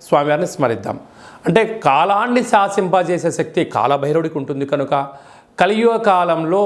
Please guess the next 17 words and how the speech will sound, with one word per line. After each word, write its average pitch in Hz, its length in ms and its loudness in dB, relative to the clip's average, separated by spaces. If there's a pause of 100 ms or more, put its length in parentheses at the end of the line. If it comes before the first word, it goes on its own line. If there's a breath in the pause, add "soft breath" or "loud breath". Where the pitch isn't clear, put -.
(160)
పిలిస్తే 190 400 0 (200)
పలికే 175 300 0 (260)
ఏకైక 170 420 0 (100)
భగవంతుడే 151 640 -2 (640 loud breath)
కాళభైరవ 151 600 2
స్వామివారు. 113 400 -4 (420 loud breath)
కనుక 185 200 4 (380)
అష్ట - 180 0 (100)
కష్టాలని 170 520 0 (500)
స్వస్తి - 340 0
పలుకుదాం, 147 360 0 (520 loud breath)
అష్టైశ్వర్యాలకు 170 760 0 (160)
స్వాగతం 139 420 -2 (100)
పలుకుదాం. 143 380 0 (520 loud breath)
గృహంలో 180 380 2 (240)
వాస్తు 151 300 -2 (100)
దోషము 147 340 -2